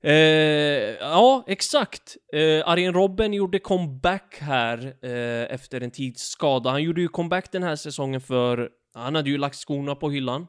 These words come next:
och, eh, kom tillbaka för att hjälpa sitt, eh, kära Groning-, Groningen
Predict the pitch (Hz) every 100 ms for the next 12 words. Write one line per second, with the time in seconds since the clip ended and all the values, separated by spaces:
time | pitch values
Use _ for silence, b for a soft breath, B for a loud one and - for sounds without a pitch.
0 | _ - 123 - 143 127 123 - 131 131
1 | 131 127 139 131 131 127 - 135 143 135
2 | 127 127 127 131 131 - 131 127 117 -
3 | 135 127 123 127 127 135 135 139 127 127
4 | 127 127 127 135